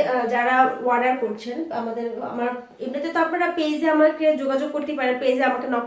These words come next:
করতে পারেন, সেটা হচ্ছে আমার ইউ-, ভিডিওর নিচে পেজ লিংক দেওয়া আছে, লিঙ্কে গিয়ে কিন্তু আপনারা আমাকে নক করতে পারেন, হ্যাঁ, আমার পেজে গিয়ে। অথবা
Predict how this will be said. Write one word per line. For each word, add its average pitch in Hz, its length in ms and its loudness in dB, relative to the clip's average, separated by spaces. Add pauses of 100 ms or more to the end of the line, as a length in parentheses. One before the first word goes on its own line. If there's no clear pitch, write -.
করতে 269 220 -4
পারেন, 240 240 -2
সেটা 277 160 -6
হচ্ছে 269 160 -6 (100)
আমার 247 220 -2
ইউ-, 262 160 -6 (120)
ভিডিওর 277 260 -4 (120)
নিচে 262 200 -4 (500)
পেজ 294 200 -6 (100)
লিংক 392 140 4 (100)
দেওয়া 214 220 0
আছে, 208 140 -8 (100)
লিঙ্কে 277 340 -4
গিয়ে 302 220 -2
কিন্তু 302 240 0
আপনারা 254 260 -4
আমাকে 240 260 -6
নক 226 180 -4
করতে 220 280 -8
পারেন, 170 180 -12 (100)
হ্যাঁ, 480 160 -6 (180)
আমার 233 200 -6
পেজে 226 300 -4
গিয়ে। - 120 -12 (380)
অথবা 294 200 -4